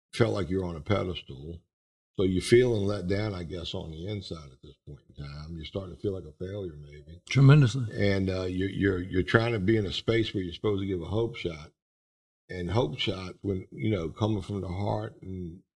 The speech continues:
Speaker 1: the life, you know. So, I mean, I, I can see it, man. I'm, I'm feeling you.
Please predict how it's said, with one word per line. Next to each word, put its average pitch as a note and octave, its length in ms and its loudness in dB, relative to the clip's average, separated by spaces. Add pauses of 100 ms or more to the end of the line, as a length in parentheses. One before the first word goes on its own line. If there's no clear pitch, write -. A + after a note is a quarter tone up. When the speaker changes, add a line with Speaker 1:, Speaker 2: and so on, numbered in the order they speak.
(140)
Speaker 1:
the F2+ 80 -14
life, G2+ 440 -6 (640)
you F#2 140 -4
know. E2+ 340 -4 (440)
So, - 120 -2
I B2 80 2
mean, D3 140 4
I, C#3 160 0 (100)
I C#3+ 140 -4
can F3 220 -6
see - 320 2
it, - 140 -2
man. A2 260 -6
I'm, A2+ 200 -8
I'm A2 200 -8
feeling C#3 360 4
you. C#3 180 -4